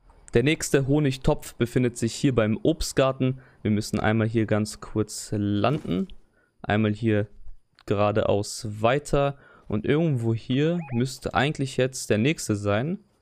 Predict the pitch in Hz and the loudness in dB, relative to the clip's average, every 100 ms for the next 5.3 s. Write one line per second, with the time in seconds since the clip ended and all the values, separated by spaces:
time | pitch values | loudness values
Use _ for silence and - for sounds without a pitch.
0 | _ _ _ - 120 - 208 _ _ _ | _ _ _ -2 0 0 -2 _ _ _
1 | _ _ _ - 117 143 143 151 147 - | _ _ _ -4 -4 -4 -6 -6 -6 -2
2 | 151 147 - 151 151 107 - - - 104 | -2 -2 -2 0 0 0 -4 -8 -2 -2
3 | 104 117 120 - 101 104 - - - _ | -2 -6 -6 -6 -8 -8 -16 -20 -20 _
4 | _ _ _ _ - 113 110 107 - 110 | _ _ _ _ -6 -2 -2 -2 -4 -4
5 | 110 101 113 | 0 -2 -2